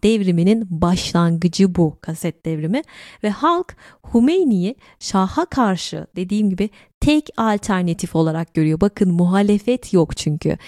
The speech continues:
Bir ülkede muhalefetsizlik kadar kötü bir şey var mı? Soruyorum size. Muhalefet çok önemli. Kim sesini çıkarttıysa şaha kal-, karşı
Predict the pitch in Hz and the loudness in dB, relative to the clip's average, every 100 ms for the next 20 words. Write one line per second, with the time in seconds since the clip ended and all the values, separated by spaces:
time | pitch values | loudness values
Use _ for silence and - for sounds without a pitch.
0 | - - 202 262 233 226 214 220 185 185 | -20 -6 2 2 2 0 2 2 2 2
1 | 220 294 190 190 208 202 208 214 208 - | 0 -2 -2 0 0 0 2 0 -2 -4
2 | 202 190 208 - - 190 180 220 - - | -2 -2 -4 -8 -6 -2 -2 -4 -10 -20
3 | - - - 226 180 165 202 220 180 170 | -8 -4 -2 0 -2 -4 -6 -6 -4 -4
4 | 185 160 156 - - 175 175 156 147 - | -2 -4 -6 -8 -6 -6 -6 -8 -12 -12
5 | 160 - - - - 185 196 202 196 - | -12 -14 -20 -14 -2 0 0 -4 -6 -2
6 | 185 - 156 156 - 160 _ - - _ | -2 0 -4 -4 -8 -12 _ -20 -20 _
7 | - 294 330 320 240 - 180 160 - - | -4 2 2 2 0 0 -4 -4 -10 -8
8 | 180 - - 330 - 147 - - 165 - | -10 -8 -2 -2 -2 -10 -8 -8 -6 -8
9 | 165 170 165 - - 170 156 - | -10 -10 -10 -12 -12 -10 -10 -10